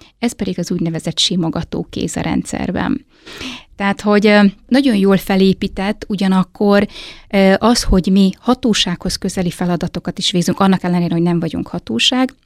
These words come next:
ez azért egy picit így meg szokta zavarni a, a fejeket, és, és még mindig van egy ilyen sztereotípia, hogy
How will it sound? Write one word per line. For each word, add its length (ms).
ez 180
azért 280
egy 60
picit 300
így 80
meg 180
szokta 300
zavarni 580
a, 160
a 100
fejeket, 680
és, 240
és 280
még 280
mindig 600
van 260
egy 140
ilyen 180
sztereotípia, 920
hogy 280